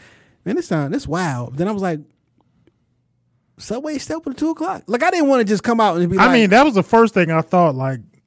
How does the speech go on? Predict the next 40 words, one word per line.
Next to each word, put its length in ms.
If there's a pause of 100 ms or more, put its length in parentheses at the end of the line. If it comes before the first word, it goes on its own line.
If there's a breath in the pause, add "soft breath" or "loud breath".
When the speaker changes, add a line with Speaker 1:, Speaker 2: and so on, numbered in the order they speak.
Speaker 2:
nah. 460
Speaker 1:
But, 100
like, 140
I 80
don't 100
know. 120
I, 220
I 160
don't 100
live 120
in 40
Chicago. 500
Maybe 300
that 160
shit 180
do. 280
You 140
know 80
what 40
I'm 80
saying? 340
Who 140
knows? 320 (640 soft breath)
But 120
I'm 100
like, 280
that 160
shit 180
just 160
didn't, 280
this 100
shit 180
just 180
wild. 360
It 40
was, 120
I 80
just 160
had 160
questions. 640